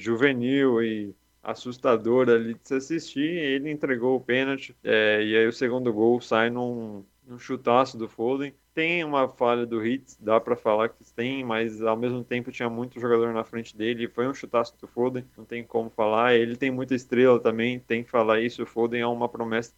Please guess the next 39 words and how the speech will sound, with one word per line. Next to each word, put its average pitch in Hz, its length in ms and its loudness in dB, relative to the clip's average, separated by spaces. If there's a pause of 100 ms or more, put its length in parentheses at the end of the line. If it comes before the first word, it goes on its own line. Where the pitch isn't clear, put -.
da 113 100 -2
Inglaterra 113 580 4
já 117 100 6
tem 117 160 -2
um 117 100 -4
tempo, 127 400 -4
e 120 400 -2 (120)
ele 135 340 2
ter 139 140 2
esse 143 200 2
espaço 127 460 0
no 123 60 -6
City 123 320 -6
é 120 80 0
muito 131 340 -4
importante, 123 680 -2
mas 110 340 -2
enfim, 123 540 -6
o, 113 180 -2 (180)
o 113 60 -12
Dortmund 117 420 4
acabou 117 340 2
desistindo 127 460 -4
de - 20 -4
jogar, 127 480 2 (120)
é, 110 520 0
e 113 60 -4
os 113 160 -4
erros 120 240 2
individuais 117 680 2
acabaram 117 480 0
custando 117 600 -4
dois 113 280 2
gols 110 380 0
aí 104 100 0
pro 107 200 -12
City - 340 -10
nesses 110 320 -10
quatro 107 320 0